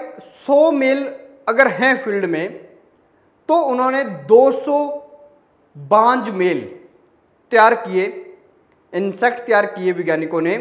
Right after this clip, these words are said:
और उन्हें फील्ड में छोड़ दिया। अब वो बांझ मेल दो सौ आ गए जो सेक्स भी करेंगे, फीमेल अंडे भी देगी, लेकिन उन अंडों में से बच्चे नहीं निकल पाएंगे।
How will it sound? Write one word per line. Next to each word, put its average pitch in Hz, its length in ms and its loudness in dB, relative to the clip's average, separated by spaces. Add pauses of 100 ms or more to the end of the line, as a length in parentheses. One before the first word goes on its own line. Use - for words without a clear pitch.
(540)
और 294 160 6
उन्हें 262 260 0
फील्ड 240 280 -2
में 247 80 0
छोड़ 214 240 -4
दिया। 113 260 -16 (1500)
अब 311 240 4
वो 339 180 0
बांझ 247 440 2
मेल 269 280 4
दो 214 220 6
सौ 262 140 0
आ 247 160 8
गए 240 260 0 (1500)
जो 196 220 4 (680)
सेक्स 262 380 0
भी 349 120 0
करेंगे, 240 440 4 (600)
फीमेल 285 280 2
अंडे 269 340 0
भी 330 80 0
देगी, 226 360 -2
लेकिन 185 380 -6
उन 254 300 -8
अंडों 185 360 -6
में 190 160 -2
से 226 200 -6
बच्चे 185 420 -4
नहीं 160 360 -6
निकल 160 260 -4
पाएंगे। 113 440 -18